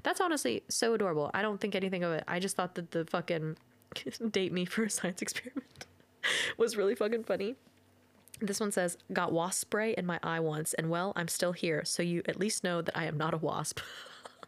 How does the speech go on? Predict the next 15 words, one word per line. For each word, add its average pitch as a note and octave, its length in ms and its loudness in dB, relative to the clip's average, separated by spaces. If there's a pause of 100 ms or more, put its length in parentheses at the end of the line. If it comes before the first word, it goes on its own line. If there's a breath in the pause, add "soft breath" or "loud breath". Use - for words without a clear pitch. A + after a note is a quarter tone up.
(480 loud breath)
If F#3 200 0
you A#3+ 140 2
have A3 140 0
been F#3 160 0
around D#3+ 480 0
with F#3 200 -2
Lacey D#3 320 2
for E3 180 0
so E3 260 2
long, D3+ 320 0
you E3 160 0
will F#3+ 120 0
know D#3+ 400 -2 (160)
that, E3+ 160 0
like, D#3 260 -2